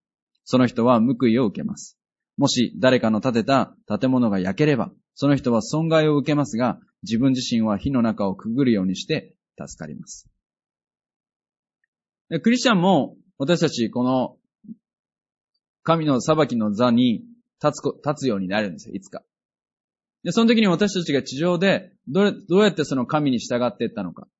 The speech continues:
また、そのどれだけというよりも、どのような動機で神に従っていったのかというのが、ここで明らかになるんです。数じゃないんですよ。質なんですよ。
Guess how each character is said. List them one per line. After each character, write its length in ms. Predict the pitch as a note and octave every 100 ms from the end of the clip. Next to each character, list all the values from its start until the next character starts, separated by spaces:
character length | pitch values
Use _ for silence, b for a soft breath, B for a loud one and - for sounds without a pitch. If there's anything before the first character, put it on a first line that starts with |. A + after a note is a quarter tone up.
| _ _ _ _
ま 120 | A#2+ C3
た、 340 | D3 B2+ - _ -
そ 60 | -
の 100 | A2+
ど 260 | F#2+ D3+
れ 120 | F#3+
だ 160 | C#3+ A#2+
け 160 | F3+ E3+
と 120 | B2+
い 80 | A#2
う 20 |
よ 120 | A#2+
り 100 | G2
も、 320 | F#2+ A2 - _ _ -
ど 180 | B2+ F#3+
の 120 | G3+
よ 120 | E3+
う 20 |
な 140 | D3+ A#2
動 300 | F#2+ C#3 D3
機 140 | E3
で 300 | E3+ E3 - _ _ _
神 240 | C3+ A#2
に 180 | A2 A2
従 280 | - - G#2+
っ 120 | G#2
て 80 | G#2+
い 40 |
っ 60 | G#2
た 100 | G#2+
の 100 | G2
か 120 | F#2
と 100 | F2
い 60 | G2+
う 20 |
の 120 | G#2+
が、 260 | D3+ C3 - -
こ 100 | G2+
こ 100 | A2+
で 80 | F2+
明 200 | F#2 G#2
ら 80 |
か 120 | F2+ E2
に 60 |
な 100 | F2+
る 80 | -
ん 60 | -
で 60 |
す。 120 | - _ _ _ _ _ _ _ _ _ _ _ _ _ _ _ _ _ _ -
数 300 | A3 F#3 C3
じ 80 |
ゃ 40 | G#2
な 100 | G#2
い 60 |
ん 40 | F2+
で 80 | -
す 100 | -
よ。 40 | _ _ _ _ _ _ _ _ _ _ _ _ _ _ _ _ _ _ _ _ _ _ -
質 240 | - G3
な 100 | F3+
ん 60 | G2+
で 60 |
す 100 |
よ。 60 | -